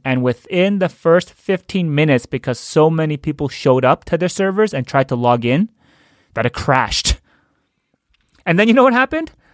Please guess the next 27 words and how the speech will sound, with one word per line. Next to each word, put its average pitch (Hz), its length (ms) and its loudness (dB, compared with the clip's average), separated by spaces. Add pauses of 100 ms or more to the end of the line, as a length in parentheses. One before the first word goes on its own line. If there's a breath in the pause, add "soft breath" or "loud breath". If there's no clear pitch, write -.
(180)
They 180 100 4
didn't 240 160 4
know 240 100 4
what 240 120 2
to 226 80 -2
do 262 260 -2
because 156 360 -2
they 175 100 -2
had 170 340 -2
all 202 380 0
these 180 400 -4
redundancies 143 640 0
and 120 100 -2
all 147 140 2
these 151 160 -4
things 139 240 -2
in 120 80 0
place 131 520 -4 (480 soft breath)
to 147 120 -10
try 147 260 2
to 139 100 4
fix - 320 -4
any 143 200 -2
errors 135 260 2
that 117 180 -2
could 143 160 0
happen. 208 420 -2